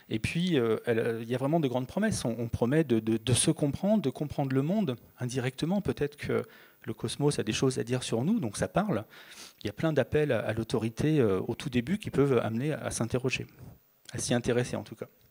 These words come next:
Mais un autre biais qui est, qui est très courant, hein, Thomas en parlait ce matin dans, dans une intervention, euh, ce qu'on appelle le, le biais de rationalisation.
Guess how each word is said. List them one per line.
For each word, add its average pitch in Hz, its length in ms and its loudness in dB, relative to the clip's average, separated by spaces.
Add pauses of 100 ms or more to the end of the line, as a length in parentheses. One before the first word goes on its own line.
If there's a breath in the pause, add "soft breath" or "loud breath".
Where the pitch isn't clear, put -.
(720 loud breath)
Mais 131 180 4
un 147 120 6
autre 190 240 6
biais 170 260 4
qui - 140 -2
est, 113 60 -4
qui - 120 -2
est 127 40 4
très - 180 -2
courant, 175 440 4
hein, 170 60 4
Thomas 143 260 4
en 139 100 2
parlait 123 260 0
ce 131 140 -4
matin 139 320 0
dans, 107 320 -4 (120)
dans 113 100 -4
une 131 160 -4
intervention, 123 580 0 (480 loud breath)
euh, 110 100 4
ce - 80 -2
qu'on 131 140 2
appelle 180 320 2
le, 113 220 2
le 110 120 0
biais 131 160 4
de 123 80 -2
rationalisation. 117 800 0